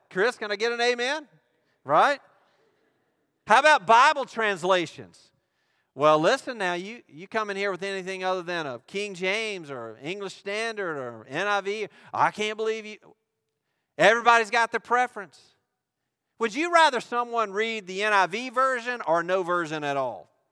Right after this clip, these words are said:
Right? Is anyone in here, uh, versed in sixteen eleven King James English? No, I'll answer for you.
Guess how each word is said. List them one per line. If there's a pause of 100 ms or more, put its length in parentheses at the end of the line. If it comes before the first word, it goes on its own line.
(920)
Right? (840)
Is
anyone
in
here,
uh,
versed
in (160)
sixteen
eleven
King
James
English?
No,
I'll
answer
for
you.